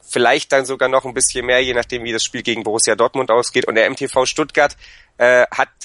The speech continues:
eben auch schon ein Spiel verloren. Und wir erinnern uns, letzte Saison ist Marburg am Ende ungeschlagen Meister geworden, profitierte zwar von ein paar Entscheidungen am grünen Tisch, aber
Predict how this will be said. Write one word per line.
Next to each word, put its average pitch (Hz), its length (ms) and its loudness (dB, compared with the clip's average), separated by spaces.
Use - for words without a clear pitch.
eben 135 240 -8
auch 143 140 2
schon 127 220 -4
ein 117 200 0
Spiel 127 300 -12
verloren. 123 480 2
Und 107 200 -12
wir 107 140 2
erinnern 107 300 2
uns, 101 200 -2
letzte 104 280 0
Saison 101 380 0
ist - 160 -2
Marburg 117 380 0
am 113 120 0
Ende 113 180 -4
ungeschlagen 135 600 0
Meister 120 360 0
geworden, 117 320 -2
profitierte 135 600 -2
zwar 117 200 2
von 120 160 -6
ein 113 100 -10
paar 113 220 2
Entscheidungen 117 440 -2
am 110 120 -4
grünen 110 240 -6
Tisch, - 260 0
aber 123 200 2